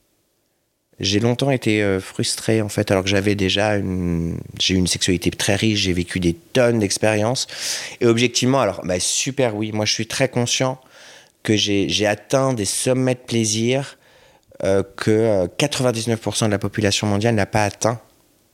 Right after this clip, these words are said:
Sachant qu'aussi, on, tu vois, on parle de sexualité, de mouvement sex-, sexuel, c'est quand même un truc assez, euh, bourgeois, quoi, tu vois. C'est, euh, c'est des petits problèmes, entre guillemets. Euh, et d'ailleurs, moi, j'ai vécu de telles expériences que je me dis, « Mais je peux mourir demain, ça me convient. »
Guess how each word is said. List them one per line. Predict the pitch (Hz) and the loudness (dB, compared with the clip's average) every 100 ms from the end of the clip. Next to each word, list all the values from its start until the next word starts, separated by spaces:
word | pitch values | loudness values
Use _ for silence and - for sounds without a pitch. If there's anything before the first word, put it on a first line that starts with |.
| _ _ _ _ _ 90 | _ _ _ _ _ -10
Sachant | - 98 110 | -4 -2 -2
qu'aussi, | 104 - 104 | -2 -2 0
on, | 101 92 - | -2 -4 -8
tu | - | -2
vois, | 98 | 0
on | |
parle | 95 92 | 2 0
de | |
sexualité, | - - 92 101 | 0 0 0 2
de | 98 | 0
mouvement | 90 87 | 0 0
sex-, | - 85 - - | -2 -4 -8 -6
sexuel, | - - - 117 - - - | -4 0 0 0 -4 -12 -12
c'est | - | -6
quand | - | 0
même | 104 | 0
un | 95 | 0
truc | - - | -2 0
assez, | 98 - 107 | 0 0 0
euh, | 95 87 85 | 2 2 0
bourgeois, | 87 87 87 95 98 | -4 -2 0 2 0
quoi, | 85 - - | -2 -10 -16
tu | - 90 | -4 -4
vois. | - - _ | -4 -12 _
C'est, | - - 50 - | -8 -4 -2 0
euh, | 50 50 - - - | -2 -4 -8 -14 -8
c'est | - | -2
des | 85 | -2
petits | - - | -2 -4
problèmes, | 123 - 113 117 123 107 | 0 2 2 4 2 0
entre | 95 - 98 | -4 -4 -4
guillemets. | 95 92 90 - - - - - - | -2 -2 -4 -6 -14 -10 -8 -10 0
Euh, | 107 107 107 104 104 98 95 - - _ _ _ _ _ _ | 2 4 2 2 2 0 -2 -6 -20 _ _ _ _ _ _
et | 107 | 0
d'ailleurs, | 107 107 135 160 | 2 2 2 2
moi, | 131 | 0
j'ai | 117 | 0
vécu | 107 104 139 | -4 -4 -2
de | 120 | -2
telles | 139 135 | 0 -2
expériences | 123 127 151 - | -2 -2 -2 -4
que | 120 | -4
je | 113 | -2
me | 113 | -2
dis, « | 156 | 0
Mais | 123 | 0
je | 113 | 0
peux | 107 | 0
mourir | 117 120 127 147 | 0 2 2 0
demain, | 127 123 131 151 | 0 0 0 0
ça | - | -2
me | 120 | -4
convient. » | - 120 117 123 | -4 -2 0 -2